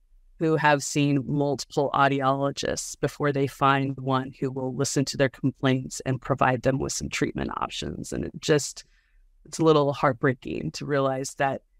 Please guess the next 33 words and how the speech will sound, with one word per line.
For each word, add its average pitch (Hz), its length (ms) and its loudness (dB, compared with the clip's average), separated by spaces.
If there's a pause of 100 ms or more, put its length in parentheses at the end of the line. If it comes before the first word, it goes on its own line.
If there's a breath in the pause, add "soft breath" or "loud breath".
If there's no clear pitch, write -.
(200)
they're, 277 200 6
they're 311 360 6
in 349 100 6
your 226 140 4
clinic 175 360 0
for 147 160 -4
a 139 60 -2
reason, 139 480 -4
right? 156 480 0
They're 190 140 2
not 202 260 4
there 147 180 6
because 147 440 -2
they 139 180 0
want 135 460 2
hearing 135 480 -2
aids. - 500 -10
They 151 160 2
don't 156 240 0
want 143 400 2
a 139 60 -2
hearing 143 420 0
loss, 135 320 -4
but - 220 -14
that - 260 -2
they 143 140 2
have, 135 580 -2 (880)
they 135 160 2
ha-, 135 220 0
they're 151 200 6
experiencing 139 960 0
these 131 260 -6
problems. - 800 -2